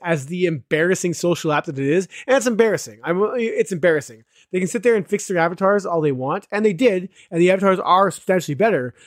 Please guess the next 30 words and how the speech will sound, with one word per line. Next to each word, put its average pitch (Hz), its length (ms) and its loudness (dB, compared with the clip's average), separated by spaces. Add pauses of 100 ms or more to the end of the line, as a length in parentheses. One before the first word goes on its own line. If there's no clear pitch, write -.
but 180 160 -2
substantially 214 400 0
better 180 240 2
than 143 240 -2
garbage 202 460 2
is 180 160 -2
just 175 180 -2
better 165 180 2
than 135 160 -4
garbage. 139 540 -2 (400)
And 180 540 2 (460)
so 214 300 2
inviting, 220 600 2
there's 185 140 0
just 208 260 -8
so - 180 -2
much 277 180 -2
negativity 196 580 0
that, 185 160 0
yeah, 202 240 -2 (160)
I'm, 190 220 -4
like, 202 220 -2
uh, - 100 -12 (100)
and 180 120 -4
so 233 100 -2
much 247 120 -6
investment 208 560 -2
into 180 160 -6
this 202 160 0
thing. 208 300 0